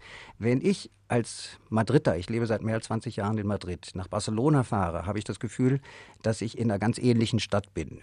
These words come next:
die besondere Schönheit hat, besondere Eigenarten, aber ich fühle mich nicht plötzlich in ein anderes Land versetzt, was ich in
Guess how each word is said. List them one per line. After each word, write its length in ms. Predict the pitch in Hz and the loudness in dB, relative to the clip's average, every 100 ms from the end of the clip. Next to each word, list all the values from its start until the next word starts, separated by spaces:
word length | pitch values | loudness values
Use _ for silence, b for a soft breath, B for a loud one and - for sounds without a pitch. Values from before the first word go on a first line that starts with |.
| - | -10
die 360 | 104 104 98 | -4 -2 -2
besondere 460 | 87 98 113 117 110 | -4 -2 0 0 0
Schönheit 520 | - 127 135 117 117 | 0 2 4 2 2
hat, 220 | 120 117 | 2 0
besondere 380 | 110 101 104 - | -2 -2 -2 -2
Eigenarten, 720 | 104 147 127 110 127 123 123 - | 0 2 2 2 0 2 0 0
aber 200 | 107 101 | 0 0
ich 120 | 104 | -2
fühle 220 | - 110 | -2 -2
mich 180 | 104 95 | -2 0
nicht 380 | 120 - - - | 0 0 -10 -8
plötzlich 360 | 107 101 117 104 | -4 -2 -2 -2
in 80 | |
ein 140 | 101 87 | -2 0
anderes 260 | 101 95 98 | 0 -2 0
Land 200 | 107 101 | 0 2
versetzt, 540 | 92 82 71 - - | -2 -2 -4 -8 -10
was 280 | 110 104 139 | -4 0 2
ich 180 | 160 - | 2 2
in 320 | 160 180 135 | 4 4 2